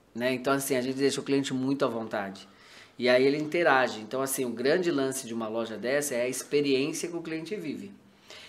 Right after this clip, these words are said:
Então, hoje, tudo que você tem relacionado ao seu negócio que promove uma experiência diferente pro seu cliente, você já tá com cinquenta por cento do seu caminho garantido,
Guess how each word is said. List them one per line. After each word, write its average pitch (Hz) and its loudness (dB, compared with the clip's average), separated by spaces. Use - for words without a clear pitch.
Então, 123 -2
hoje, 151 4
tudo 196 4
que 226 -6
você 208 6
tem 147 2
relacionado 131 0
ao 117 -4
seu 127 -6
negócio 117 -2
que - -8
promove 120 -2
uma 143 -2
experiência 117 -4
diferente 113 -10
pro 110 -14
seu 107 -8
cliente, 113 -4
você - -8
já 110 -4
tá 117 2
com 123 -2
cinquenta 131 -2
por 147 -8
cento 139 -4
do 143 -12
seu 160 -4
caminho 151 -2
garantido, 147 -4